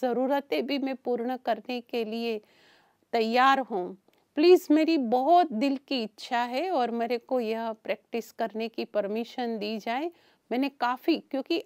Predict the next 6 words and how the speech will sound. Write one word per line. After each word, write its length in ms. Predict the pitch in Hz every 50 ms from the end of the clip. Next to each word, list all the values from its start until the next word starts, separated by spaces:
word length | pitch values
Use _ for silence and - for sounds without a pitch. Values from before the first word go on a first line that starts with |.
| -
आपने 580 | - 220 240 247 _ - 311 320 359 370 392 359
जो 320 | 269 226 - 302 320 339 339 339 _ -
पढ़ाई 420 | 233 226 214 220 226 262 320 349
के 240 | 339 - - 339 339
लिए 460 | 302 269 277 269 277 294 302 320 320
अपनी 560 | - - - 226 233 _ - 277 294 320 -